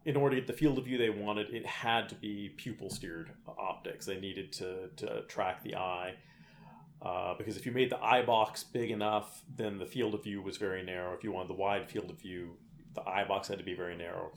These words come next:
In order to target that eye box, they had to have really top-notch eye tracking,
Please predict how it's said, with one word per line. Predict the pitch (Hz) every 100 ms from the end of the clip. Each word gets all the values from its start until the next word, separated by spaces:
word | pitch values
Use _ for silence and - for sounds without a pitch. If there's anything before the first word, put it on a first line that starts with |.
| -
In | - 117
order | 110 92
to | -
target | - 123 123 107 -
that | 92
eye | 92 92
box, | 85 90 -
they | 90
had | 90 87
to |
have | 87 85 85 85 113 104
really | 98 101 95 90
top-notch | 95 90 - 85 - - -
eye | -
tracking, | - 90 - -